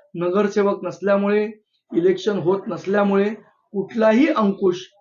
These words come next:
प्रशासनावर नाही, त्यामुळे मनमानी पद्धतीने कारभार चाललेला आहे.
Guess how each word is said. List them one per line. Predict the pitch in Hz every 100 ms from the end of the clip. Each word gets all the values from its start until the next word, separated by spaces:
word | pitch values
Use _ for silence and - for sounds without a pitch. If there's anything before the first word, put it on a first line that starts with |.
| -
प्रशासनावर | 156 196 185 180 170 170 170
नाही, | 143 135 165 233 - _ _
त्यामुळे | 160 175 196
मनमानी | 190 170 175 185 196 214
पद्धतीने | 233 202 160 175 175 180
कारभार | 196 135 135 156
चाललेला | 131 98 113 147
आहे. | 123 _